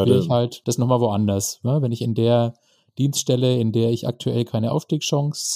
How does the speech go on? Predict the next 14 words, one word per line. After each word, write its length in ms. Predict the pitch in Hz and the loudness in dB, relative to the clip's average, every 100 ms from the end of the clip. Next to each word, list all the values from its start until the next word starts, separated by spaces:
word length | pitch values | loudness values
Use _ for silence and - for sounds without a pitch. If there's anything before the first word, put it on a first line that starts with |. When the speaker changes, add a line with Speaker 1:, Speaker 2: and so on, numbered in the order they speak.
| - | -4
Speaker 1:
sehe, 480 | 131 131 135 135 135 | 0 4 4 2 -2
da 100 | 123 | -2
nicht 160 | 113 - | -2 0
glücklich 380 | 143 160 151 156 | 0 0 0 0
werde, 240 | 143 139 | 0 0
dann 160 | 117 110 | 0 0
gehe 100 | 113 | -2
ich 100 | 113 | -2
halt 140 | 104 | -2
woanders 380 | 98 95 95 - | -2 -2 -4 -4
hin. 180 | 98 98 | -4 0
Perspektive 560 | 113 - 107 117 104 | -2 0 -4 -2 -4
des 160 | 104 - | -4 -2
Mutes. 540 | 107 117 101 95 - | 0 0 0 -2 -8